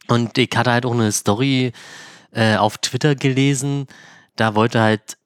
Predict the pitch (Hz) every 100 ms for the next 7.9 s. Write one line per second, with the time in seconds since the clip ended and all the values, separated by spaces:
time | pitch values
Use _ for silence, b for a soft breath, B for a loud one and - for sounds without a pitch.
0 | _ 113 104 104 98 - _ _ _ _
1 | _ _ - 113 104 101 98 95 95 -
2 | - 151 - 107 117 123 156 110 _ -
3 | - 107 104 151 - 139 - 131 147 -
4 | B B _ 107 117 127 113 107 135 -
5 | 123 113 113 101 117 127 117 117 117 113
6 | 107 104 - 113 120 - - 110 107 107
7 | 104 104 101 95 - 101 92 -